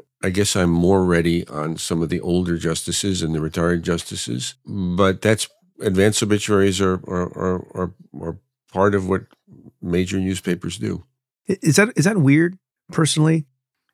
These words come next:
Speaker 2: to put yourself in the mindset of someone who is speaking about a person as dead, though they're still alive? Or you're a pro and you just do it?
Speaker 1: It probably ought to be. It probably is
Speaker 2: <laughs> It's
Speaker 1: a
Speaker 2: not for
Speaker 1: character
Speaker 2: you.
Speaker 1: flaw. Probably the character flaw of mine, but, uh, it just seems like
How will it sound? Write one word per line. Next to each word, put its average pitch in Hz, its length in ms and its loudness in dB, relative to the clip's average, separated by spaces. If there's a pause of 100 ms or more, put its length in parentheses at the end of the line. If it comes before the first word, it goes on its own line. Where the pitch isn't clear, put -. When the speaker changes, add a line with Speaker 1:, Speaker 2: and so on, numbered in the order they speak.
(140)
Speaker 2:
to - 80 -2
put 160 160 0
yourself 123 520 2
in 123 140 6
the 117 80 6
mindset 117 460 2
of 107 100 -2
someone 113 380 2
who 107 140 2
is 101 80 0
speaking 120 380 2
about 104 280 2
a 101 40 -2
person 104 560 0 (160)
as 101 240 2
dead, 110 480 2 (100)
though 110 160 0
they're 101 120 0
still 104 240 0
alive? 110 460 -4
Or 107 120 2
you're 117 140 4
a 104 40 0
pro 120 320 4
and 113 80 4
you 110 60 4
just 95 200 -2
do 104 140 2
it? - 80 -8 (640)
Speaker 1:
It 110 200 -2
probably 104 500 4
ought 90 160 4
to 98 80 2
be. 113 220 2
It - 180 -2
probably 95 460 2
is 92 100 4
Speaker 2:
<laughs> - 0 -
It's - 120 -4
Speaker 1:
a 165 40 2
Speaker 2:
not 151 200 4
for - 160 2
Speaker 1:
character 147 60 4
Speaker 2:
you. 151 60 2
Speaker 1:
flaw. 101 180 0 (260)
Probably 104 260 0
the 90 100 0
character 92 460 0
flaw 101 240 2
of 95 120 2
mine, 98 300 2
but, 92 220 -2
uh, 90 100 2
it 85 120 -4
just 90 200 -6
seems 87 300 -2
like 85 140 -2